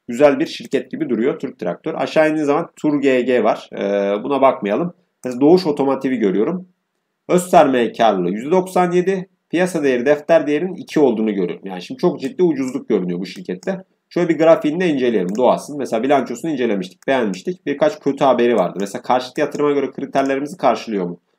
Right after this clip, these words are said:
Kriterlerimiz neydi? Karşıt yatırıma göre. Yani yüzde kırk elli düşüşünü tamamlamış olacak. Yüzde otuz dokuz düştüğünü görüyorum. Hatta yüzde otuz beş gibi. Ee, birazcık daha sanki düşse daha iyi olabilir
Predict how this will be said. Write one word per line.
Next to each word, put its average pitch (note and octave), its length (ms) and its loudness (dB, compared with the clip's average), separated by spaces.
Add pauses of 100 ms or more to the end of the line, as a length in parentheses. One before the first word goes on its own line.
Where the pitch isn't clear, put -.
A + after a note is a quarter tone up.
(120)
Kriterlerimiz D#3 640 2
neydi? E3+ 400 0 (640)
Karşıt C3 280 4
yatırıma A2 300 0
göre. C#3+ 240 -2
Yani C3+ 240 0
yüzde C#3+ 260 -2
kırk - 240 0
elli D#3+ 240 2
düşüşünü E3+ 380 -8
tamamlamış D3 520 0
olacak. A#2+ 380 0
Yüzde C#3+ 200 -2
otuz C#3+ 260 0
dokuz C#3+ 280 2
düştüğünü F2+ 400 -8
görüyorum. C#3+ 540 0
Hatta - 300 -4
yüzde A2 220 -4
otuz A2 300 -6
beş G#2+ 200 0
gibi. G#2+ 180 -8
Ee, A2 380 -6
birazcık A#2 360 0
daha G#2 140 2
sanki A#2 320 -6
düşse B2 280 -6
daha A2+ 220 2
iyi B2+ 80 0
olabilir G2+ 640 -2